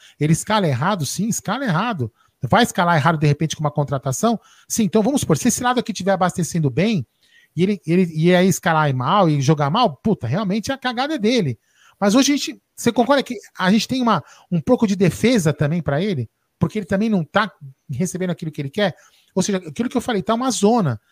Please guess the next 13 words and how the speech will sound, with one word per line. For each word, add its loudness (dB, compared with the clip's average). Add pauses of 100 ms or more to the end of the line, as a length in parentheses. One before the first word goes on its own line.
(280)
Então 2
eu 4
queria 2
ver 6
o 4
Abel 2 (380)
num, -4
numa -4
diretoria, 0
numa 2
coisa -2
mais -2
equilibrada. -4